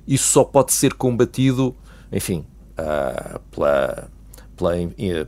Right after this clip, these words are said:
pela informação dos órgãos de comunicação normais e pela, e pela livre troca de ideias e de informações?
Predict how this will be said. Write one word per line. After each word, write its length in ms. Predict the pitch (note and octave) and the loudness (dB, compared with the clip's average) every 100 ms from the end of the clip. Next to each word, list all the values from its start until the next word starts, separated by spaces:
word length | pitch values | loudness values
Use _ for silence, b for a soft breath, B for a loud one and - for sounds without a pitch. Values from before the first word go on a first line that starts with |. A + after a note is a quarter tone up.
| - | -6
pela 180 | F#2 E2 | -4 -4
informação 760 | F#2 G2+ - G#2 F2+ - F2+ F2+ | -4 -6 -6 -4 -2 0 0 0
dos 220 | E2+ E2 | -4 -2
órgãos 220 | F#2+ F#2 | -2 -2
de 60 | - | -8
comunicação 640 | - F2+ - F2+ E2+ E2+ | -8 -8 -4 -2 -2 -4
normais 800 | F2 G2+ F#2+ D#2+ A2+ C#3+ D#3 B2+ | 0 2 2 2 4 6 6 2
e 80 | A#2+ | -2
pela, 360 | - G#2+ G#2 - | 2 4 4 0
e 120 | A2 | -8
pela 220 | - A#2+ | 2 4
livre 220 | B2 C#3 - | 6 4 2
troca 320 | B2 A2+ A2+ | 2 4 2
de 80 | G2+ | 2
ideias 480 | F2+ G#2+ B2+ G#2+ | 4 6 4 2
e 60 | G2 | -2
de 80 | F#2+ | -4
informações? 680 | F#2 - E2+ - - - | -6 -6 -6 -6 -8 -12